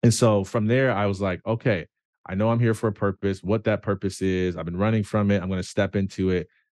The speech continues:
I knew it was around writing and speaking and communicating somehow. So graduated, got my degree in integrated public relations, worked in higher education and communication department.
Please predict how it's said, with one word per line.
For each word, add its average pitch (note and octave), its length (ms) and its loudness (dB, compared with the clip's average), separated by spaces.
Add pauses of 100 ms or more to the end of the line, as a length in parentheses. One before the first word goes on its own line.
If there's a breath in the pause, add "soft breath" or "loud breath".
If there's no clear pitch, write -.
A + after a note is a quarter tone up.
I - 60 -8
knew A2+ 240 4
it A2+ 40 4
was G#2 120 0
around G2+ 400 0
writing G2 520 2
and F2 140 -6
speaking G2 600 0
and F2 100 -8
communicating F#2+ 580 0
somehow. E2+ 540 -2 (400)
So E2 400 -4
graduated, G#2+ 500 2
got G2 160 0
my F#2+ 140 0
degree F2 400 -6
in E2 80 -10
integrated F#2+ 480 -2
public E2+ 260 -6
relations, D#2+ 720 -10 (260)
worked G#2 320 2
in A2+ 80 2
higher G2+ 300 2
education F2 640 -6
and E2 100 -10
communication E2 600 -12
department. D#2+ 500 -12